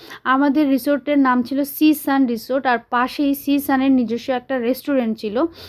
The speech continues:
তো এখন আমরা রাতের খাবারের জন্য কী নিব তাই দেখছিলাম।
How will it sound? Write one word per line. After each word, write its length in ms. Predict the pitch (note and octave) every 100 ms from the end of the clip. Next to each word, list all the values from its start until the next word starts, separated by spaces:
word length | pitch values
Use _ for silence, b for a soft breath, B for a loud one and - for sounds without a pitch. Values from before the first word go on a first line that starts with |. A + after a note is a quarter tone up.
| B -
তো 60 |
এখন 260 | C4+ C4 C#4+
আমরা 260 | C#4 C#4
রাতের 320 | B3 A3+ C4 C#4
খাবারের 360 | D4 C#4+ C#4+
জন্য 240 | C4 C#4 C#4
কী 180 | C#4+
নিব 220 | C#4 A#3+ B3
তাই 300 | B3+ A#3+ B3+
দেখছিলাম। 600 | B3+ A3+ B3+ A3+ A#3